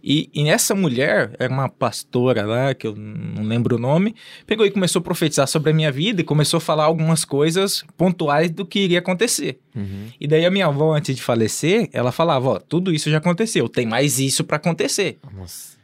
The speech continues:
Speaker 1: E aí foi, foi acontecendo e durante um grande peri-, durante esse período, cara, eu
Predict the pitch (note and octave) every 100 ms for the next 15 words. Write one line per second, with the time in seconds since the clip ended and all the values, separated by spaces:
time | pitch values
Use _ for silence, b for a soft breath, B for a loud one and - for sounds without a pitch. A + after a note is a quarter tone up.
0 | b b _ F#3 G3+ G#3 A#3+ - - G3
1 | - _ - - A3 A#3+ A#3 A3 E3+ G3
2 | B3 F#3 F3 F#3+ G#3 G3+ F3+ D#3+ A3 -
3 | G3+ F3 D#3+ C3+ A#2+ D3+ C3 C#3 F3 F3+
4 | - - E3+ E3 D#3+ A#2 - G3 - E3+
5 | G#3+